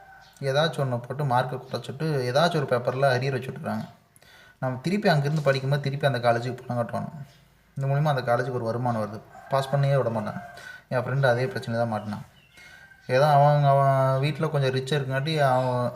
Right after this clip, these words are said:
அப்படியே அங்கேயே இருந்து சமாளிச்சு எல்லாத்தையும் மேனேஜ் பண்ணி திருப்பி இந்தியாவுக்கே வந்துட்டான். அவன் அங்கே வந்து சொன்னக்கப்புறம் தான் எனக்கு தெரிஞ்சது,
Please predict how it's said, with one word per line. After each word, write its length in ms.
அப்படியே 300
அங்கேயே 280
இருந்து 240
சமாளிச்சு 420
எல்லாத்தையும் 840
மேனேஜ் 300
பண்ணி 300
திருப்பி 260
இந்தியாவுக்கே 300
வந்துட்டான். 360
அவன் 240
அங்கே 220
வந்து 160
சொன்னக்கப்புறம் 400
தான் 80
எனக்கு 280
தெரிஞ்சது, 320